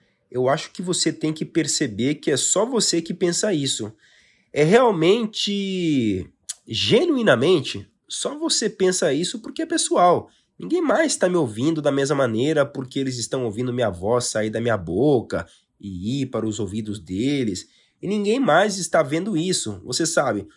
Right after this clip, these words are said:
Todo mundo está apenas vendo a versão normal de mim que eles sempre veem. Então, sim,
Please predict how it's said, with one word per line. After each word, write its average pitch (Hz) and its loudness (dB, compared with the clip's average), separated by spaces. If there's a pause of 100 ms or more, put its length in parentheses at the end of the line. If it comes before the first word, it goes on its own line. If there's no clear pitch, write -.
(100)
Todo - -6
mundo 240 -2
está 262 -2
apenas 220 -2
vendo 214 -2
a 277 -4
versão 240 -2
normal 196 0
de 170 -8
mim 170 -2
que - -8
eles 294 -2
sempre 320 2
veem. 190 2 (520)
Então, 233 2
sim, 160 -2